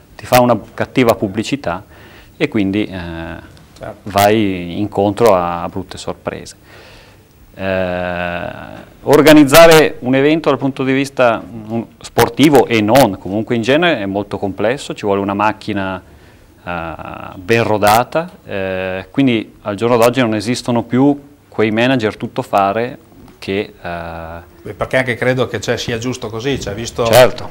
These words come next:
Speaker 2: visto anche il discorso, appunto, ehm, che il mondo sta cambiando in tutti i sensi e deve cambiare anche nel mondo dello sport, cioè,
Speaker 1: Certo.
Speaker 2: ehm,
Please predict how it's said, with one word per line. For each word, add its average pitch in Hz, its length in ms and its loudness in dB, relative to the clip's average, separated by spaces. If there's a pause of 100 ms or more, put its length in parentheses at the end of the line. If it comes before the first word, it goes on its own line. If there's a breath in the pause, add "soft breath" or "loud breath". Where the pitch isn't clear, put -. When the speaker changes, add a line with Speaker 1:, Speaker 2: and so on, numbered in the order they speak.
Speaker 2:
visto 135 340 -4
anche 131 340 2
il 120 100 0
discorso, 139 500 2
appunto, 135 600 -2 (340)
ehm, 107 1400 -8 (160)
che 127 100 -8
il 117 160 -8
mondo 135 340 0
sta 117 180 0
cambiando 120 560 2
in 104 100 -10
tutti 127 240 -4
i - 20 -2
sensi 127 480 -2
e 92 120 -4
deve 107 160 0
cambiare 107 400 0
anche 110 140 -4
nel 98 100 -6
mondo 95 180 -10
dello 90 140 -10
sport, 113 320 2
cioè, 98 240 -4
Speaker 1:
Certo. 95 360 -4
Speaker 2:
ehm, 90 120 -20